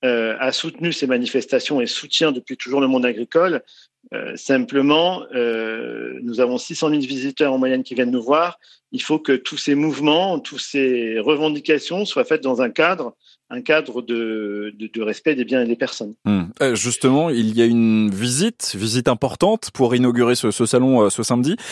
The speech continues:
Speaker 2: euh, celle du président Emmanuel Macron, qui s'annonce quelque peu mouvementée. On l'a entendu, notamment du côté des, des syndicats qui sont, euh, qui restent, eux, euh, motivés.
Speaker 1: Écoutez, le président de la République sera présent d'ici deux heures,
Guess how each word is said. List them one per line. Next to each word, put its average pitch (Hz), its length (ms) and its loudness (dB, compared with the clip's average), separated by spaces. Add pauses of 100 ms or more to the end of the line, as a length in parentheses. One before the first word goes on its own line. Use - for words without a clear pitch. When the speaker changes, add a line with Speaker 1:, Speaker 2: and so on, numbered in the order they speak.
(200)
Speaker 2:
euh, 110 100 4
celle 143 300 4
du 123 140 2
président 123 420 2
Emmanuel 117 680 6
Macron, 151 720 2
qui - 180 -8
s'annonce 160 420 0
quelque 143 280 0
peu 143 140 2
mouvementée. 147 720 2
On 151 280 4
l'a 139 160 6
entendu, 143 500 2 (500)
notamment 120 520 2
du 127 240 0
côté 127 200 -2
des, 120 220 0
des 107 120 -2
syndicats 147 380 0
qui - 160 -8
sont, 123 540 0
euh, 101 40 -4
qui - 120 0
restent, 156 280 0
eux, 127 100 2
euh, 160 440 6 (220)
motivés. 151 460 2 (240)
Speaker 1:
Écoutez, 156 360 0
le 160 60 0
président 147 240 0
de 143 60 4
la 135 60 2
République 143 340 -2
sera 139 200 -2
présent 139 380 0
d'ici 127 340 -4
deux 135 240 0
heures, 180 420 -2